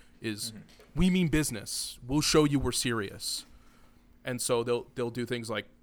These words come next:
Speaker 1: they, they occupy these camps, they prevent work from being done, they'll disconnect batteries, um, from, uh, heavy machinery operating, all peaceful. They're not hurting anybody. That's the thing that needs to be made clear here. These people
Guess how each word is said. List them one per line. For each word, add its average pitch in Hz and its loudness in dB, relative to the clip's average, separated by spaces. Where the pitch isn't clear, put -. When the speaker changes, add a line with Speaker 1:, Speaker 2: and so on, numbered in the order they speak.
Speaker 1:
they, 117 -6
they 117 -6
occupy 110 -4
these 104 -12
camps, - -2
they 123 -4
prevent 117 -6
work 190 -2
from 185 -4
being 180 -4
done, 160 -2
they'll 123 -4
disconnect 117 -6
batteries, 123 -2
um, 101 -4
from, 107 -4
uh, 98 -12
heavy 123 -6
machinery 175 -2
operating, 156 0
all 254 8
peaceful. 226 0
They're 143 -2
not - 6
hurting 208 10
anybody. 104 -8
That's 240 6
the 254 2
thing 240 2
that 208 0
needs 190 0
to 151 -4
be 151 -2
made 139 0
clear 127 -2
here. 107 -8
These 196 0
people 214 6